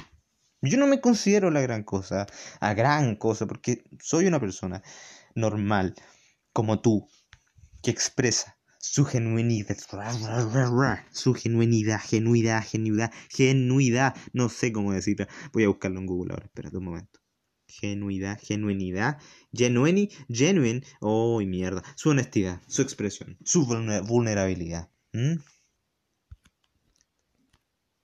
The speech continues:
Así que básicamente eso. Expreso lo que soy. Y de ahí de a poco uno va soltando, soltando hasta que ya de la nada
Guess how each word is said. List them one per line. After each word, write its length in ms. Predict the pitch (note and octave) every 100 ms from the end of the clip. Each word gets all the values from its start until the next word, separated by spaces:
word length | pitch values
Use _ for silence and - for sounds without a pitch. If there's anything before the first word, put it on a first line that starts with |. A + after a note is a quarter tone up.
| _ _ _ _ _ _ _ _
Así 160 | - A#2
que 100 | A#2
básicamente 640 | A#2 A2+ A2 G#2+ G2 F2+
eso. 180 | D#2 - - _ _ _ _ _ _
Expreso 580 | G2 - A2+ A2+ A2 A2+
lo 140 | F2+
que 80 | E2
soy. 220 | E2 G#2 - _ _ _ _ -
Y 200 | A2+ C3
de 80 |
ahí 140 | C#3+ F#3
de 80 | F3+
a 80 | E3
poco 280 | F#3+ G3+ -
uno 300 | D#3+ D#3 D3+
va 160 | D#3
soltando, 720 | C#3+ A#2+ - G2+ F2+ F2 E2+ - - - - - _
soltando 720 | - F2+ F#2 G#2+ A2 A2 G2+
hasta 260 | F2 - F#2
que 140 | F#2
ya 240 | F#2+ G2 - - - -
de 80 |
la 100 | G2
nada 440 | G2+ D3+ G#3 A3+